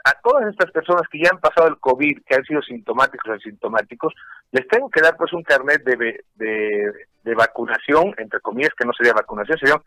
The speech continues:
un carnet de vencer al covid. Yo vencí al covid diecinueve, porque esa persona puede mostrar en el supermercado, donde sea, porque va a ser así, además, José Gary, que vamos a tener que presentarnos con los carnet que ya hemos vencido al virus.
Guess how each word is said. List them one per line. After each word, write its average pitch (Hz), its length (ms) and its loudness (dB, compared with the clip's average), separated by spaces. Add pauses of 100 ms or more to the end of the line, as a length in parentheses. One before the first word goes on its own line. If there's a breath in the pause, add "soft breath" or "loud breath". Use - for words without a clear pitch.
(200 soft breath)
un 185 140 -4
carnet 175 400 -2
de 147 120 0
vencer 135 360 2
al 156 140 2
covid. 165 320 0 (120)
Yo 170 240 2
vencí 160 360 2
al - 140 2
covid 170 340 0
diecinueve, 156 520 0 (680)
porque 185 320 0
esa 226 300 0
persona 208 480 -2
puede 214 220 2
mostrar 190 420 0
en 202 160 2
el 190 80 0
supermercado, 170 720 2
donde 139 420 0
sea, 208 240 4
porque 120 260 -14
va 127 100 4
a - 80 -2
ser 175 160 2
así, 190 280 0
además, 120 340 0
José 117 240 -6 (100)
Gary, 160 200 0 (340 soft breath)
que 131 80 -2
vamos 160 180 2
a 160 100 0
tener 160 220 -2
que 151 100 -8
presentarnos 143 600 0
con 127 180 -6
los 127 120 0
carnet 147 340 4 (100)
que 135 220 0 (480)
ya 160 200 2
hemos 190 220 -2
vencido 156 380 -2
al 196 100 6
virus. 226 320 -10